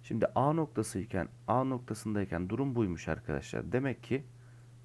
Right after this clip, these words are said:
demek ki şurası yüz kırk derece. Burası kuzey olsun. Burası yüz kırk derece. Burası kuzey olursa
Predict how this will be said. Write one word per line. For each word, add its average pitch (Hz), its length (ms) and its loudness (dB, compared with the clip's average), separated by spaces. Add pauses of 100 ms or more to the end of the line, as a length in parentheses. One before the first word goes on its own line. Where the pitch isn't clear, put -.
(460)
demek 113 360 0
ki - 240 0 (1300)
şurası 117 420 0
yüz 113 200 -2
kırk - 240 -2
derece. 67 360 0 (680)
Burası - 280 0
kuzey 98 340 4
olsun. 127 380 0 (480)
Burası 110 320 2
yüz 120 180 -2
kırk - 260 -4
derece. 67 340 0 (960)
Burası 151 280 2
kuzey 135 340 2
olursa 135 480 2